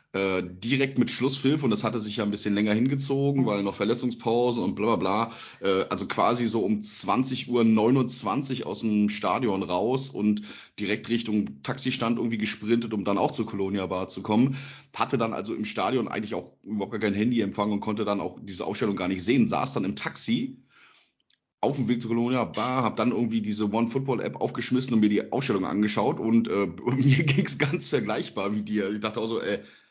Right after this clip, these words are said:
wer, wer, wer, wer weiß? Wie, wie, so, also selbst, selbst wenn jetzt ein, äh, äh, also,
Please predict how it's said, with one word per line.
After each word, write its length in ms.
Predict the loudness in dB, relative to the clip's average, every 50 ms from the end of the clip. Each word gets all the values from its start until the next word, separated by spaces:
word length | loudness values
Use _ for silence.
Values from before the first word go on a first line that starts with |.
| _ _ _ _ -12
wer, 100 | -8 -8
wer, 360 | -6 -6 -6 -8 -8 -8 -6
wer, 160 | -6 -6 -4
wer 180 | -4 -6 -6 -4
weiß? 640 | -2 0 0 0 0 0 -4 -4 -6 -6 -8 -10 -16 _
Wie, 200 | -18 -18 -16 -16
wie, 800 | -16 -16 -16 -16 -16 -14 -14 -12 -10 -10 -10 -10 -10 -12 -14 -14 -14 -12
so, 140 | -10 -10 -10 -10 -12 -16 -18 -12 -6 -4 -4 -4 -6 -14 -10 -6
also 220 | -4 -2 -2 -4 -6 -10 _ _
selbst, 320 | -4 -4 -4 -4 -6 -2
selbst 340 | -2 0 0 -2 -4 -4 -2
wenn 180 | 2 2 4 6
jetzt 380 | 4 4 4 2 -4 -6 -2
ein, 260 | 2 2 2 2 0 -2
äh, 60 | -4
äh, 800 | -4 -4 -4 -4 -4 -2 -2 -2 -2 -2 -4 -4 -4 -4 -4 -4
also, 200 | -4 -4 -4 -4